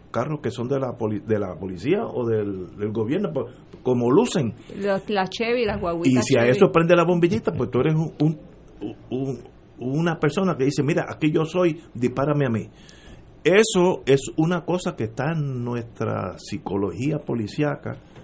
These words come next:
Speaker 1: que para ellos prender la bombilla es como, como el coñac para mí, algo suave, tranquilo, y me siento mejor
Speaker 2: <laughs>
Speaker 1: mientras más bombillitas hay. Que de punto de seguridad es un error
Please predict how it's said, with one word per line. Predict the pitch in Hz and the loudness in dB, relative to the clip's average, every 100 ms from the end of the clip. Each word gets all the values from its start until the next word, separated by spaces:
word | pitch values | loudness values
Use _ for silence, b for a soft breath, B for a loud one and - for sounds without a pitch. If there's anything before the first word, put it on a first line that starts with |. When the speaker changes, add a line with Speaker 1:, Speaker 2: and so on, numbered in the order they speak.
| B B B - | B B B -6
Speaker 1:
que | 110 | -4
para | 107 101 104 | -2 -2 0
ellos | 143 160 151 | 0 -2 -2
prender | 120 104 120 | -2 -2 -2
la | 147 | -2
bombilla | 143 127 147 135 127 | -2 -2 -2 -2 -6
es | 156 | -6
como, | - 107 92 90 92 101 - - | -6 -4 -4 -6 -8 -10 -10 -18
como | - 110 117 | -8 -2 -2
el | 110 | -2
coñac | 123 117 151 156 | -2 -2 -2 -2
para | 147 120 | -4 -4
mí, | 101 | -4
algo | 104 143 147 | -4 -2 -4
suave, | - 139 143 151 143 | -4 -8 -6 -4 -4
tranquilo, | 135 113 104 135 160 156 139 B B - | -6 -8 -6 -4 -2 -2 -4 B B -4
y | 127 | 0
me | 277 208 | 0 0
siento | 139 147 - | 2 0 0
mejor | 160 147 156 185 | 0 0 2 0
Speaker 2:
<laughs> | |
Speaker 1:
mientras | 143 117 113 | 0 -2 -4
más | 107 139 | -4 0
bombillitas | 156 151 135 139 139 104 | 0 0 0 -2 -2 -6
hay. | 80 B B B B B - | -8 B B B B B 0
Que | 135 | 2
de | 123 | 4
punto | 160 165 | 2 4
de | 190 | 6
seguridad | 196 175 165 170 - | 8 8 10 6 6
es | 135 143 - | 4 4 8
un | 151 170 | 8 10
error | 139 107 135 156 147 120 85 | 6 8 10 12 12 10 4